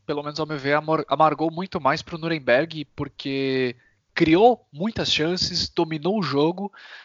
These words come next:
e mais uma partida aí, o jovem goleiro do Schalke, Alexander Nubel, fez uma partidaça, defendeu um pênalti no primeiro tempo, fez umas defesas incríveis,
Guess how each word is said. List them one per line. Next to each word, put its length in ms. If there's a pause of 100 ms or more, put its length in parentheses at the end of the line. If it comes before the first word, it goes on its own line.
(400)
e 480
mais 220
uma 140
partida 420
aí, 120
o 120
jovem 260
goleiro 300
do 100
Schalke, 440
Alexander 460
Nubel, 380
fez 200
uma 120
partidaça, 680
defendeu 400
um 80
pênalti 480
no 60
primeiro 320
tempo, 360
fez 200
umas 180
defesas 380
incríveis, 720